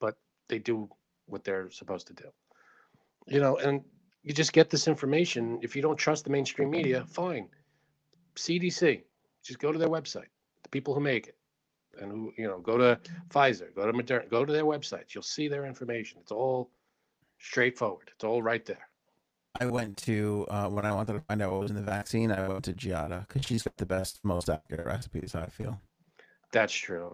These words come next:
Speaker 1: And
Speaker 2: Yeah.
Speaker 1: every now and then, there's a little, little flair, a little Italian flair to it. It's like,
Speaker 2: Mm,
Speaker 1: uh,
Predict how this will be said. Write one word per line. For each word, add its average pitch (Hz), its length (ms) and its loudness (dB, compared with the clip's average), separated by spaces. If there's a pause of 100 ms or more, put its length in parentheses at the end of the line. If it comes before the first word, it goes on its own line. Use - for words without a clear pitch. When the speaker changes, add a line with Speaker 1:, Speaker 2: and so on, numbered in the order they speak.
Speaker 1:
And 95 120 -4
Speaker 2:
Yeah. 98 200 0 (440)
Speaker 1:
every 120 200 6
now 120 180 8
and 113 80 4
then, 101 320 2 (800)
there's 92 140 -12
a 90 40 -6
little, 90 340 -6 (720)
little 95 140 -10
flair, 104 460 2
a 85 120 -6
little 101 140 -6
Italian 92 400 -2
flair 92 360 -2
to 82 240 -6
it. 85 80 -8
It's - 180 -12
like, 87 100 -4
Speaker 2:
Mm, 123 120 -4 (160)
Speaker 1:
uh, - 20 -16